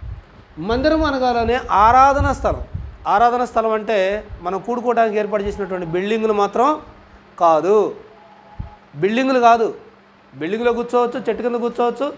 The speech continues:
ఇంకెక్కడైనా కూర్చోవచ్చు. మరి పౌలు గారు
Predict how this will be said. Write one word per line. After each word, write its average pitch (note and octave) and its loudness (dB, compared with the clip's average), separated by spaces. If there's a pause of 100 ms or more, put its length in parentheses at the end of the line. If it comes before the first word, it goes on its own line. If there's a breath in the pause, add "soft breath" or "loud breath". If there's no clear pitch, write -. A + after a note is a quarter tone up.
(440 loud breath)
ఇంకెక్కడైనా C4 2
కూర్చోవచ్చు. F3+ -4 (920)
మరి A3 6 (520)
పౌలు A3+ 0
గారు C4+ 2